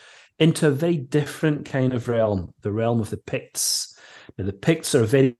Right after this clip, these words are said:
curious culture, a Dark Age culture we know virtually nothing about. But Columba was a missionary to the Picts, and his biography tells us what it was like to be a missionary to the Picts.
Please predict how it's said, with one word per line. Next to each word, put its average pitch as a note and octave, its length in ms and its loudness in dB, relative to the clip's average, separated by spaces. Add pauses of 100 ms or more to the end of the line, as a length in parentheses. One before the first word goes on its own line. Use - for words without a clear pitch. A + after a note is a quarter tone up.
(140)
curious C3 560 2
culture, G#2+ 480 -2
a F#2 60 -4
Dark A#2+ 440 -2
Age A#2+ 220 2
culture G#2+ 360 -4
we G#2 100 0
know G#2+ 120 2
virtually G2+ 380 -4
nothing G#2 240 -2
about. F#2 360 -6 (920)
But - 120 -4
Columba E3 320 4
was D#3 120 4
a C#3 60 4
missionary C#3+ 420 0
to - 120 -12
the C#3 80 -8
Picts, - 580 -8 (400)
and B2+ 240 4
his C3+ 140 2
biography C3+ 580 2
tells C#3+ 400 0
us - 200 -2
what D3+ 100 4
it D3+ 60 -2
was B2 140 -2
like C#3+ 340 0
to G#2+ 120 -4
be E3 160 -6
a G#3 60 -4
missionary F3+ 380 -4
to - 100 -12
the A#2+ 80 -8
Picts. - 520 -10